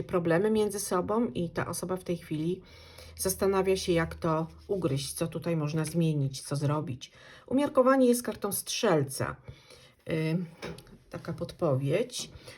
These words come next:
Mamy tutaj królową kielichów, czyli trygon wody,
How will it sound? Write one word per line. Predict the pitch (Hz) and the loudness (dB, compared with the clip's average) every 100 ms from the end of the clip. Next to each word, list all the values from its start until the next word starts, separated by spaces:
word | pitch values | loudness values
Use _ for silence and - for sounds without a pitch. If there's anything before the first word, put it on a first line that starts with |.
| - | -4
Mamy | 247 311 330 | 2 2 2
tutaj | 285 285 269 | 0 0 0
królową | - - 254 262 254 240 | 0 8 10 12 10 6
kielichów, | 240 226 285 311 170 151 - | 4 2 0 0 -2 -2 -2
czyli | 190 180 | 0 0
trygon | 180 190 185 185 | 0 0 2 4
wody, | 175 180 151 131 | 4 2 4 2